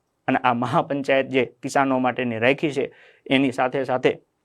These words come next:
પશુપાલકોના જે પ્રશ્ન છે અથવા તો અન્ય ખેતી સાથે સંકળાયેલા બીજા પ્રશ્નો છે, એની અમારા આગેવાનશ્રીઓ દ્વારા ત્યાં ચર્ચા થશે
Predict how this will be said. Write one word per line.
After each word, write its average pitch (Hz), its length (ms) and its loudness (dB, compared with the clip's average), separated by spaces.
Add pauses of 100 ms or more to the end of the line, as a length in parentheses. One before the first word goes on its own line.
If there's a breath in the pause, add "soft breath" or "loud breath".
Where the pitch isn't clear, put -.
(540)
પશુપાલકોના 151 760 4
જે 127 120 0
પ્રશ્ન 135 380 0
છે 131 140 2 (320 soft breath)
અથવા 147 240 2
તો 143 180 0
અન્ય 156 260 2
ખેતી 151 320 -2
સાથે 143 240 0
સંકળાયેલા 135 500 0
બીજા 147 200 4
પ્રશ્નો 139 340 -4
છે, 143 120 4 (360 soft breath)
એની 139 260 2
અમારા 131 400 4 (420 soft breath)
આગેવાનશ્રીઓ 131 640 2
દ્વારા 147 320 6 (260)
ત્યાં 127 160 -4
ચર્ચા 123 300 2
થશે 156 300 2